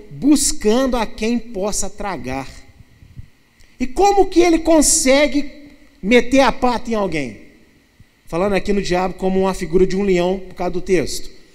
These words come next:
Como que ele consegue, então, tragar alguém? Como que ele consegue prender alguém nas suas presas? Na sua boca, na sua garra?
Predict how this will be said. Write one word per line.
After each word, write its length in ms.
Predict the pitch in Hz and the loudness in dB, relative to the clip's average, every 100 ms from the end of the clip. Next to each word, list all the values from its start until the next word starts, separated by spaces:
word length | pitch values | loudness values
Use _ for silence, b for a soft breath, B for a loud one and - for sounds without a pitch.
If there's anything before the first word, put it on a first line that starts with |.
| b b b | b b b
Como 220 | 330 392 | -2 0
que 60 | 359 | 0
ele 120 | 330 | 0
consegue, 460 | 302 262 269 269 277 | 0 0 2 -2 0
então, 200 | 269 277 | -2 0
tragar 360 | 269 240 247 | -2 -2 -2
alguém? 640 | 226 190 180 143 113 - - b b | 0 0 0 0 -4 -14 -20 b b
Como 260 | 269 392 381 | -2 -2 0
que 100 | 320 | 2
ele 300 | 294 277 - | 2 2 -2
consegue 520 | 254 202 - 262 220 | -4 -2 0 0 -2
prender 400 | - 269 226 254 | -2 0 2 2
alguém 240 | 247 226 240 | 2 2 0
nas 140 | 226 | 0
suas 260 | 214 190 - | -2 -4 -2
presas? 840 | 233 226 170 123 - - - - - - _ _ - | 0 2 2 -2 -2 -4 -6 -14 -18 -20 _ _ -8
Na 100 | 170 | -4
sua 200 | 233 190 | -2 -2
boca, 420 | 196 233 185 165 | 2 2 2 -2
na 100 | 175 | -4
sua 200 | 220 202 | -4 -2
garra? 560 | 208 226 175 127 107 | 2 2 0 -4 -12